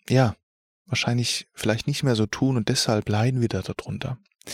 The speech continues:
So, und jetzt kommt heute die, äh, Antwort zur Frage aller Fragen, wie können wir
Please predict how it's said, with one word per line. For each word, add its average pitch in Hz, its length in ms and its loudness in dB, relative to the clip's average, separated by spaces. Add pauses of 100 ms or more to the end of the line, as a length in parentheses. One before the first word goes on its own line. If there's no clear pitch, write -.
(1400)
So, 107 300 6
und 90 160 0
jetzt - 480 2
kommt 120 280 2
heute 143 720 2 (720)
die, 107 360 2
äh, 104 300 4
Antwort 120 460 2
zur 107 340 4
Frage 117 500 4
aller 101 180 2
Fragen, 117 600 2
wie 123 100 2
können 120 400 0
wir 101 380 0